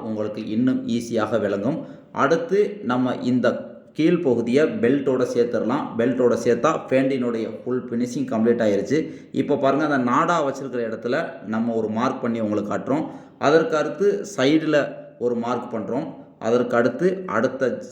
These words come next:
சைடு ஜாயிண்ட்ல ஒரு மார்க் பண்றோம். அடுத்து பேக் பகுதியினுடைய ஜாயிண்ட்ல உங்களுக்கு ஒரு மார்க் பண்ணி காமிக்கிறோம். ஏன் இதெல்லாம் மார்க் பண்ணி காமிக்கிறோம் அப்படின்னா,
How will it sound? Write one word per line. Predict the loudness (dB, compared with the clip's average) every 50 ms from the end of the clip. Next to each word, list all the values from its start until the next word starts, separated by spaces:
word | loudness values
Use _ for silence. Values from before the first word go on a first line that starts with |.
| -6
சைடு | -2 0 0 2 2 0 2 2
ஜாயிண்ட்ல | 2 2 0 0 0 0 0 0
ஒரு | 0 -2 -2
மார்க் | -2 -2 -2 -2 -2 -4 -6
பண்றோம். | -8 -6 -4 -4 -4 -4 -6 -8
அடுத்து | -6 -4 -2 -2 -2 -2 -2 -2 -2 -2 -2 -4 -8 -14 -18 -18 -10 0
பேக் | 4 6 6 6 4 0 -2 -2
பகுதியினுடைய | -2 -2 -2 -2 -2 0 0 0 0 0 0 0
ஜாயிண்ட்ல | -2 -2 -2 -4 -4 -4 -6
உங்களுக்கு | -6 -6 -8 -6 -4 -4 -4 -4 -4
ஒரு | -4 -4
மார்க் | -4 -4 -4 -4 -4 -6 -6
பண்ணி | -8 -8 -8
காமிக்கிறோம். | -8 -10 -10 -10 -6 -4 -4 -4 -4 -4 -6 -10 -14 -18 -20 -14 -2
ஏன் | 4 6 6 6 6 4 -2 -6 -6
இதெல்லாம் | -4 -2 0 0 0 0 0 -2
மார்க் | -2 -2 -4 -4 -6
பண்ணி | -6 -4 -4 -4
காமிக்கிறோம் | -4 -6 -6 -6 -4 -4 -4 -4 -4 -6 -8
அப்படின்னா, | -10 -10 -10 -6 -4 -4